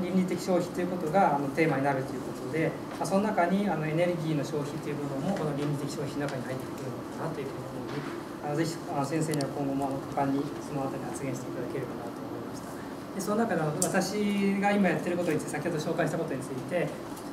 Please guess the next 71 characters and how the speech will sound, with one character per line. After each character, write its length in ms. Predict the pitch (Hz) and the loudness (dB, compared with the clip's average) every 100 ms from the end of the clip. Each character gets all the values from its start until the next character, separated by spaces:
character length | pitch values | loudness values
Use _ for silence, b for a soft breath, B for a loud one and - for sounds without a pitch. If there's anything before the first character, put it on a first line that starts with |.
| - | -4
あ 80 | 156 | -2
の、 80 | 151 | 0
必 160 | 175 | 0
死 160 | 160 202 | 0 2
に 80 | 196 | 4
努 80 | 202 | 4
力 80 | |
さ 160 | 175 160 | 2 2
れ 80 | 151 | 0
て 80 | 143 | 0
る 80 | |
っ 40 | 135 | -2
て 80 | - | -2
い 20 | |
う 20 | 135 | -2
ふ 40 | |
う 40 | 131 | -2
に 80 | |
さ 80 | 139 | -2
っ 0 | 135 | -4
き 160 | - 156 | -4 -4
お 80 | |
っ 80 | 147 | -4
し 80 | - | -2
ゃ 60 | 143 | -2
い 20 | |
ま 80 | 143 | -2
し 80 | |
た 80 | 139 | -4
け 80 | - | -6
ど 80 | - - | -8 -4
も、 160 | 147 135 B B B - | -4 -4 B B B -4
あ 160 | 151 160 | -2 2
の、 40 | |
よ 80 | 208 | 2
く 80 | 196 | 4
そ 80 | 175 | 4
う 20 | |
い 20 | |
う 40 | 160 | 4
ふ 20 | |
う 20 | |
に 80 | 160 | 4
言 20 | |
わ 60 | 156 | 4
れ 60 | 151 | 4
て 80 | 147 | 4
「大 140 | 165 | 6
変 80 | 180 | 6
で 60 | 180 | 4
す 60 | 165 | 4
ね」 60 | |
と 60 | 143 | 2
か 60 | 135 | 0
っ 20 | |
て 160 | 127 139 | -2 0
言 0 | |
わ 40 | |
れ 60 | 135 | 0
る 60 | |
こ 80 | 135 | -2
と 60 | 127 | -2
も 60 | |
あ 40 | 131 | 0
る 60 | |
ん 80 | 120 | -2
で 80 | 113 | -2
す 80 | - | -6
け 80 | 107 | -6
ど 80 | - | -4
も、 160 | 151 | -2